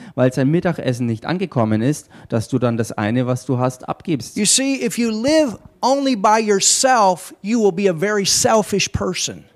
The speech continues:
Speaker 1: Denn wenn du nur auf dich selbst konzentriert lebst, wirst du eine sehr selbstsüchtige Person sein.
Speaker 2: And sometimes you go, you know, and, and sometimes w-,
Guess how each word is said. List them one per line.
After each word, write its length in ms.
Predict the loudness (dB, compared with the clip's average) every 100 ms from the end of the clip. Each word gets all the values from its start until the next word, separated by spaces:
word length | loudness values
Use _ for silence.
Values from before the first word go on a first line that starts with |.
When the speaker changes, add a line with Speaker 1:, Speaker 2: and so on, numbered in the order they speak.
| 0
Speaker 1:
Denn 260 | 4 6 6
wenn 220 | 4 8
du 260 | 10 10 8
nur 540 | 6 6 6 6 4
auf 200 | 2 2
dich 200 | -4 -4
selbst 500 | -2 0 -2 -8 -2
konzentriert 640 | 2 2 2 0 2 2 2
lebst, 380 | 0 -2 -2
wirst 240 | -2 0 0
du 60 |
eine 240 | 0 -2 -4
sehr 240 | 0 0 0
selbstsüchtige 1000 | -2 -4 -4 -16 -4 -4 -2 -8 -4 -4
Person 480 | -4 -4 -4 -4
sein. 380 | -2 -2 -2 -6 -4
Speaker 2:
And 120 | 0
sometimes 540 | 0 0 -2 -2 -2
you 100 | -4
go, 100 | -6 -2
you 140 | 0
know, 100 | 2 2
and, 200 | 0 0
and 140 | 0
sometimes 480 | 2 0 0 -2
w-, 100 | -2